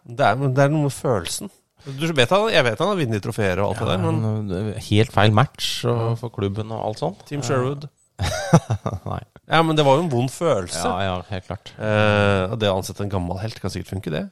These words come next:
Speaker 1: Eh, eh, Antonio Conte hadde ikke noe god følelse på det heller, som man vet.
Speaker 2: Jeg hadde heller ikke det.
Speaker 1: Eh,
Speaker 2: Heller ikke Nuno.
Speaker 1: Nei. Eh, og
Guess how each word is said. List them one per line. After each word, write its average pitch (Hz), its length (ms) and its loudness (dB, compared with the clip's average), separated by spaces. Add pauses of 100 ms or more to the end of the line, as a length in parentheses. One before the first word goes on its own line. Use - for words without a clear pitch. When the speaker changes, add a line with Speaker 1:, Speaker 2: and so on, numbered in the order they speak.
(140)
Speaker 1:
Eh, 120 1400 2
eh, 92 300 -4 (520)
Antonio 143 320 0
Conte 147 360 0 (120)
hadde 143 220 2
ikke 117 100 0
noe 139 80 2
god 127 160 0
følelse 104 240 -4
på 110 80 -4
det 98 120 0
heller, 220 180 -4
som 170 180 -6
man 151 300 0
vet. 123 240 -2 (480)
Speaker 2:
Jeg 101 100 -2
hadde 98 160 4
heller 92 160 0
ikke - 140 -12
det. - 40 -20 (720)
Speaker 1:
Eh, 110 400 -2 (520)
Speaker 2:
Heller 107 500 6
ikke 113 240 0 (400)
Nuno. 95 300 0 (960)
Speaker 1:
Nei. 110 280 -8 (460)
Eh, 113 720 -6 (320)
og 139 460 0